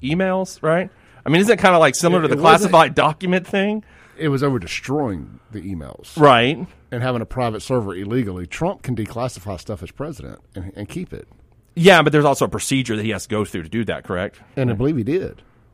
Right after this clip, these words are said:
Speaker 1: I'm not, see, I have to read exactly what he did. I thought that he didn't.
Speaker 2: And then they found the same, then they, they found the same type situation
Speaker 1: Wasn't he
Speaker 2: with Joe
Speaker 1: supposed to give the
Speaker 2: Biden and
Speaker 1: documents
Speaker 2: with
Speaker 1: back?
Speaker 2: Mike
Speaker 1: And I, and I
Speaker 2: Pence.
Speaker 1: wish, you know, full candor, I wish I was
Speaker 2: They
Speaker 1: more
Speaker 2: were
Speaker 1: up
Speaker 2: work-,
Speaker 1: on exactly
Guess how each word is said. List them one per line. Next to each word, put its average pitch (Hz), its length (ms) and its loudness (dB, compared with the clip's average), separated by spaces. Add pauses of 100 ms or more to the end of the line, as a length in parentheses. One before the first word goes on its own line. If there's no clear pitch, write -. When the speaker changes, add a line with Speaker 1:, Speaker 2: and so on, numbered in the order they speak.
(180)
Speaker 1:
I'm 143 140 -4
not, 123 240 -4
see, 123 100 -4
I 113 60 2
have 107 100 -2
to 110 80 -8
read 101 140 -6
exactly 95 400 -8
what 95 160 -8
he 92 60 -10
did. 95 160 -12
I 110 100 -4
thought 113 360 -6
that 98 120 -10 (100)
he - 140 -16
didn't. 101 380 -12
Speaker 2:
And 131 100 -4
then 147 100 2
they 147 80 0
found 135 280 -2
the 123 40 -2
same, 135 520 -2 (120)
then 127 240 -4
they, 127 140 0
they 120 160 -4
found 127 240 -4
the 110 60 -6
same 135 240 -4
type 123 320 -6
situation 127 380 -6
Speaker 1:
Wasn't 214 200 2
he 247 40 2
Speaker 2:
with 226 100 0
Joe 180 120 4
Speaker 1:
supposed 120 200 0
to 151 40 6
give 147 80 6
the 135 60 4
Speaker 2:
Biden 127 40 -2
and - 20 0
Speaker 1:
documents 135 420 4
Speaker 2:
with 123 60 -14
Speaker 1:
back? 131 180 4
Speaker 2:
Mike 135 60 -2
Speaker 1:
And 135 80 0
I, 131 40 0 (120)
and 139 100 2
I 151 40 6
Speaker 2:
Pence. 156 80 4
Speaker 1:
wish, 170 320 2
you 127 120 -2
know, 113 100 -4 (320)
full 127 160 -6
candor, 107 260 -4
I - 20 -2
wish 123 180 -2
I - 20 0
was 95 100 -6
Speaker 2:
They 160 80 4
Speaker 1:
more 190 80 6
Speaker 2:
were 180 60 4
Speaker 1:
up 160 60 2
Speaker 2:
work-, 175 80 4
Speaker 1:
on 104 80 0
exactly 156 140 0